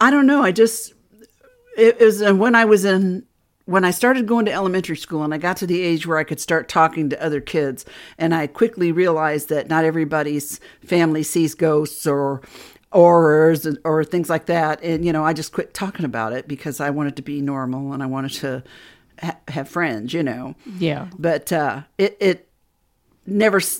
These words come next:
Speaker 1: stopped. I remember a time my mom, my sister, and I sitting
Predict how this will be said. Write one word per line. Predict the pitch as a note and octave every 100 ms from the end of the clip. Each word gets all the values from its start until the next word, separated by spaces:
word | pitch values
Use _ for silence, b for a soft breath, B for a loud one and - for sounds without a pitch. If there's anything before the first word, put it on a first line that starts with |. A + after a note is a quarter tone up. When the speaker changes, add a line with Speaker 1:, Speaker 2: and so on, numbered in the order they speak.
| -
Speaker 1:
stopped. | - G#3 E3 B2 -
I |
remember | G3+ A#3+ B3 B3 G#3
a | F#3
time | E3+ F#3+ F3+ F3
my | E3+
mom, | E3+ F3+ F#3 F3
my | D#3
sister, | - F#3 E3+ D3+
and | D#3 D3+
I | D3+ D3+
sitting | D3+ F#3+ F3 D#3+ D#3